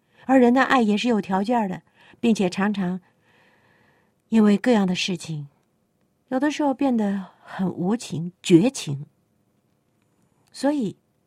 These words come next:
当人面对婚姻的时候，我们实在需要主恩待我们，让我们看清楚这个真理。神说亚当那个人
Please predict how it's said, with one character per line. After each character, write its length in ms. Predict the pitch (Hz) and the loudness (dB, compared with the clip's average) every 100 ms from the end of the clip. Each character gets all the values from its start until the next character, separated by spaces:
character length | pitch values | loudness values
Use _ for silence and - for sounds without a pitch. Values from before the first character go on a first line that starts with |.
| _ _ _ _ _ _ _ | _ _ _ _ _ _ _
当 180 | 320 330 | 4 4
人 160 | 240 | 4
面 240 | 254 294 233 | 4 4 4
对 160 | 226 | 2
婚 260 | 190 - 311 | -2 -2 0
姻 220 | 302 302 | 0 0
的 80 | 262 | 0
时 140 | - | -2
候， 300 | 165 175 139 - _ _ _ - | -6 -8 -8 -14 _ _ _ -2
我 100 | 214 | 4
们 220 | 226 220 | 4 4
实 320 | - - 247 | 0 -2 -4
在 300 | - 339 311 | -2 -2 0
需 260 | 220 - 214 | -2 -4 -2
要 300 | 202 175 156 - | -2 -4 -8 -10
主 300 | 165 131 - | -6 -6 -6
恩 180 | 247 254 | -6 -6
待 180 | 269 220 | -4 -6
我 140 | 160 | -8
们， 100 | 190 - _ _ _ _ _ _ _ _ _ | -12 -20 _ _ _ _ _ _ _ _ _
让 260 | 294 302 254 | 0 2 2
我 140 | 196 | 0
们 240 | 175 170 175 _ - | 0 -2 -6 _ -14
看 400 | - 330 277 214 | -4 0 2 0
清 400 | - 269 262 254 | -2 -2 -2 -2
楚 240 | - 160 | -6 -10
这 180 | 113 233 | -6 -4
个 120 | 185 | -4
真 260 | 165 214 202 | -2 -2 -2
理。 160 | 165 _ _ _ _ _ _ _ _ _ - | -6 _ _ _ _ _ _ _ _ _ -2
神 200 | 254 247 | 2 2
说 160 | 269 269 | 2 2
亚 220 | 294 269 | 0 0
当 220 | 277 277 | 2 2
那 140 | 269 | 0
个 80 | 214 | 0
人 200 | 185 202 | 0 -2